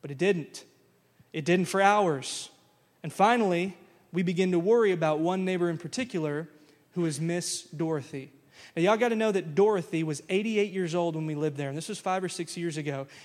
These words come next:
and she was tough and strong and independent. Dorothy lived on the corner, and she had the kind of yard that made our yard look like just some trash dump. And she was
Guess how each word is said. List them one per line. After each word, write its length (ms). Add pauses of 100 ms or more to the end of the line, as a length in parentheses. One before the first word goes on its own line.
and 120
she 400
was 340
tough 580 (280)
and 200
strong 760 (200)
and 120
independent. 680 (480)
Dorothy 380
lived 240
on 100
the 80
corner, 340
and 120
she 160
had 240
the 60
kind 340
of 100
yard 360
that 120
made 200
our 180
yard 340
look 260
like 320
just 280
some 400 (400)
trash 400
dump. 360 (580)
And 120
she 180
was 180